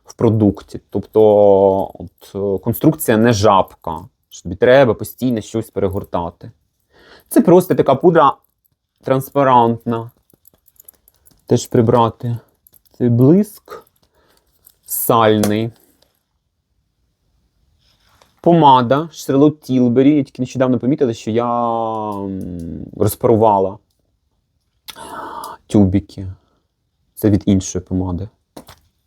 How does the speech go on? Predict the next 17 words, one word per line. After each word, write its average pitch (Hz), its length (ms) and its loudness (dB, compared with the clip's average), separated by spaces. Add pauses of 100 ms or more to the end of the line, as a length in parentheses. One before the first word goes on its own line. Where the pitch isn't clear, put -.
(880)
Чекайте, - 640 -8
колір 156 760 2 (880)
універсальний. 120 1200 0 (580)
Все, - 180 -8
як 143 100 -4
ми 139 100 0
любимо. 107 340 -4
Якщо 110 220 -10
не 139 60 -4
помиляюся, 147 440 -2
це, - 220 -8
а, 147 240 2 (240)
тут - 140 -16
в - 20 -12
мене 117 140 -8
стійка - 360 -12
помада. 95 440 -12